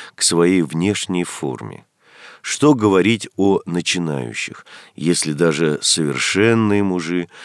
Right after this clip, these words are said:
не только после Христа, но и прежде Его пришествия к нам придавали телу такую форму во время молитвы и были услышаны Богом?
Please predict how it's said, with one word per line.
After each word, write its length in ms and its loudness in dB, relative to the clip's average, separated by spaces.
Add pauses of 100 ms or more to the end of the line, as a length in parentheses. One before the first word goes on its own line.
(180)
не 180 -2
только 420 2
после 400 0
Христа, 520 0
но 160 -2
и 120 -2
прежде 600 0
Его 220 0
пришествия 840 -6
к 100 -8
нам 340 0 (680)
придавали 840 4
телу 480 4
такую 540 2
форму 560 2
во 140 2
время 320 0
молитвы 640 0
и 100 0
были 520 0
услышаны 960 -6 (200)
Богом? 580 -14